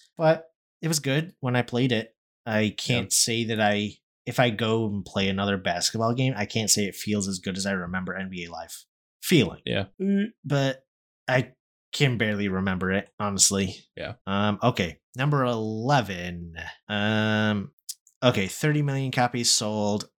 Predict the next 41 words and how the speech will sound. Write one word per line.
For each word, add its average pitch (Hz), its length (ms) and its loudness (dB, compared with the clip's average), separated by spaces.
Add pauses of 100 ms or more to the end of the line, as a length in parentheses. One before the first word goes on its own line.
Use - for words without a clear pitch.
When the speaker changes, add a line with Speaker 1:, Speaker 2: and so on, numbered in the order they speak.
Speaker 1:
Um, 117 480 0 (120)
the 117 280 2
hint 151 380 2
that 131 120 0
I 123 100 4
will 117 140 2
give 107 200 0
you 107 160 2
is 95 180 -6
one 98 200 -4
word. 85 240 -10 (160)
Thug. 90 380 0 (240)
Speaker 2:
Thug. 92 420 -6
Oh, 120 340 -4 (160)
thug. 87 320 -8 (440)
And 113 120 -10
it's 98 220 -12
a, 92 260 -6 (220)
hmm. - 360 -8 (640)
Speaker 1:
I'll 131 100 2
give 165 180 0
you 165 120 2
another 127 260 0
hint, 98 280 -6 (140)
actually. 85 560 -4
Speaker 2:
Okay. 98 240 -4 (500)
Speaker 1:
Superman. 104 600 0 (220)
Speaker 2:
The 110 60 -8
only 147 340 2
thing 120 160 -4
that's 110 180 -6
coming 113 240 -4
to 98 80 -4
my 95 140 -4
mind 98 320 -6
is 90 140 -12
N 90 120 -8
F 92 100 -10
L 87 120 -10
Street. 98 420 -10 (320)
Speaker 1:
Yeah. 113 260 2